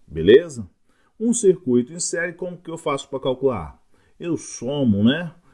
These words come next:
Eu somo as resistências. Eu pego, então, somando a resistência aqui, vinte e trinta, a gente vai achar cinquenta ohms, beleza? Bom, feito isso, agora sim,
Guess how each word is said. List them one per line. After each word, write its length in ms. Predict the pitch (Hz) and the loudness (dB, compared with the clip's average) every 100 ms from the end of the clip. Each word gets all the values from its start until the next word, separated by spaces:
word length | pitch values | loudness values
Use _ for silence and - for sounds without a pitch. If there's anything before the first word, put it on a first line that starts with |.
| _ | _
Eu 140 | 113 123 | 0 0
somo 380 | - 156 156 | 0 -6 -2
as 80 | 123 | 0
resistências. 640 | 117 110 95 - 98 85 104 | 2 2 -2 0 -2 0 -2
Eu 80 | |
pego, 280 | 101 135 135 | 2 4 4
então, 200 | 110 170 | 0 -4
somando 480 | - 196 170 180 170 | 0 -2 -2 -8 -2
a 20 | |
resistência 760 | 147 147 131 117 - 123 120 104 | 2 2 0 -4 0 0 0 -4
aqui, 360 | - 156 - | -6 -4 -2
vinte 420 | 90 98 131 117 | -2 0 2 2
e 80 | 135 | -2
trinta, 260 | 143 165 165 | -4 -6 -6
a 60 | |
gente 200 | 151 156 | -8 -4
vai 120 | 139 139 | 0 0
achar 300 | 123 151 151 | 0 -6 -8
cinquenta 920 | - 185 175 - - 160 165 175 - - | -8 -10 -14 -8 -6 -6 -10 -16 -6 0
ohms, 560 | 113 101 73 - - _ _ _ | 2 0 -4 -14 -20 _ _ _
beleza? 600 | 82 95 135 165 143 101 - _ _ _ _ _ _ _ | -2 6 6 6 0 -4 -14 _ _ _ _ _ _ _
Bom, 320 | 113 98 - _ | -12 -12 -14 _
feito 400 | - 185 185 139 | 2 2 6 6
isso, 260 | 156 156 - | 6 2 -6
agora 580 | 135 123 120 139 175 196 | -6 -6 -4 -4 -2 -6
sim, 380 | - 120 101 | -4 -4 -4